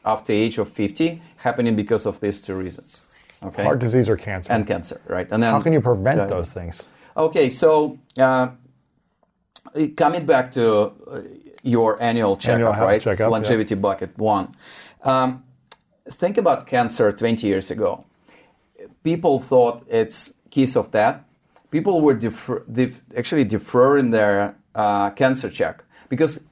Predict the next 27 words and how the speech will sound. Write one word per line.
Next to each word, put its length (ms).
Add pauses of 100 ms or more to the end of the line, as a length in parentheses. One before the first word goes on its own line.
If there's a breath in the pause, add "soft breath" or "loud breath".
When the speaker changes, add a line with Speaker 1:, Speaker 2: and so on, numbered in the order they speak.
(300)
Speaker 1:
if 220
you 180
knew 380 (260)
you 280
had 280
cancer, 500 (360)
there's, 300
uh, 240 (260)
y-, 200
I 20
mean, 240
you're 160
gonna 120 (100)
be 40 (100)
dead 200
in 60 (200)
just 240
a 40
few 180
months. 300 (640 loud breath)
Well, 180
it's 140
not 220
the 80 (120)
case 180 (100)
anymore. 380 (260 loud breath)
We're 200